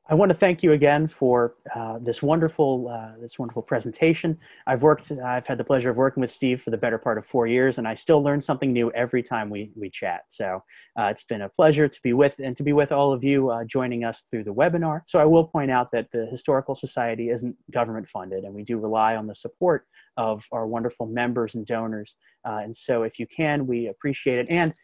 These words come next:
Steve and I are both wearing U S C H S neckties today. So if you're looking for some nice Father's Day gifts, perhaps, or just an any occasion gift, uh, please be sure to check out our merchandise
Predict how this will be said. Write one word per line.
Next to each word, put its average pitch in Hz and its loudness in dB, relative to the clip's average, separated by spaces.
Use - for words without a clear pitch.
Steve 185 0
and 165 0
I 151 2
are 143 4
both 135 2
wearing 131 2
U 135 4
S 131 0
C 131 0
H 120 0
S 117 0
neckties 117 0
today. 104 -2
So 127 2
if 135 -6
you're 139 2
looking 165 2
for 143 -2
some 139 -4
nice 131 -2
Father's 127 2
Day 113 -2
gifts, 110 -6
perhaps, 113 -2
or 220 6
just 170 -2
an 147 0
any 165 2
occasion 156 -2
gift, - -8
uh, 110 0
please 131 0
be 120 -4
sure 120 -2
to 113 -6
check 113 -6
out 107 -6
our 107 -6
merchandise 107 -8